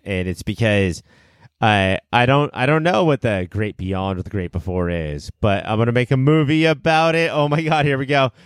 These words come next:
This is what I did, and it's gonna include dinosaurs or two-dimensional characters or whatever the fuck, and sort of just slowly walk you through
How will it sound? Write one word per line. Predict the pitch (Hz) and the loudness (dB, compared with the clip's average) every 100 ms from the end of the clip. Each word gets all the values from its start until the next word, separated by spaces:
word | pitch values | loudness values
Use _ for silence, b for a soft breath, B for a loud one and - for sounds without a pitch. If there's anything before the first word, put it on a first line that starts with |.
| b | b
This | - 131 | -2 0
is | 113 | 2
what | 117 | 0
I | 104 | 0
did, | 95 85 76 | -2 -2 -4
and | 110 117 | -6 -4
it's | 107 | 0
gonna | 143 | 0
include | 123 123 123 | 0 0 0
dinosaurs | 127 135 170 - 165 165 147 - | 2 2 2 2 0 0 -2 -4
or | 120 104 | -10 -10
two-dimensional | 98 143 127 123 123 104 | -6 -4 -2 -4 -4 -6
characters | 135 131 - 131 123 | -4 -2 0 2 2
or | 98 113 98 | 0 -2 0
whatever | 104 110 | -2 -2
the | 104 | -4
fuck, | 113 117 113 B B B 107 - | -2 -2 -2 B B B -12 -4
and | 113 | 0
sort | 135 120 | 2 2
of | 113 95 | 2 0
just | - 117 - - - | -2 -2 -2 -6 -10
slowly | 107 117 127 131 123 127 120 | -6 0 4 4 2 0 -4
walk | 87 98 104 101 - | -4 -2 -2 -2 -6
you | 95 | -10
through | 73 - 101 82 78 71 | -8 -4 -2 -2 -2 -6